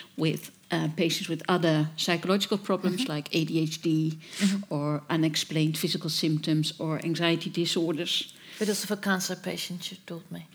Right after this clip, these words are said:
Speaker 1: Mm-hmm.
Speaker 2: But also for cancer patients, for
Speaker 1: Yes.
Speaker 2: example.
Speaker 1: So, um, as we are working in a, in a general hospital,
Speaker 2: Mm-hmm.
Speaker 1: uh, we are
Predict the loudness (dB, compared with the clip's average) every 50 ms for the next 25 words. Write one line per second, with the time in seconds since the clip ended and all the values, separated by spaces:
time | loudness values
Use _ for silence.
0 | -12 _ 2 8 8 8 8 8 4 2 4 4 4 2 2 0 0 0 4 6
1 | 6 6 6 2 0 -2 -6 -10 -12 -16 -4 _ 2 2 4 4 0 0 0 -2
2 | -2 -2 -4 -4 4 8 8 8 8 6 4 2 0 -2 -6 -6 -2 4 4 6
3 | 6 6 6 4 2 0 0 2 4 2 2 0 -2 -8 -8 2 4 4 6 6
4 | 4 2 -2 2 4 6 8 8 8 8 6 2 2 2 0 0 2 2 2 2
5 | 2 0 -2 -4 -2 -2 -2 0 4 6 6 8 8 6 4 4 2 0 0 -2
6 | 0 2 6 6 8 8 6 4 0 -10 -20 -6 -2 2 2 2 2 2 0 0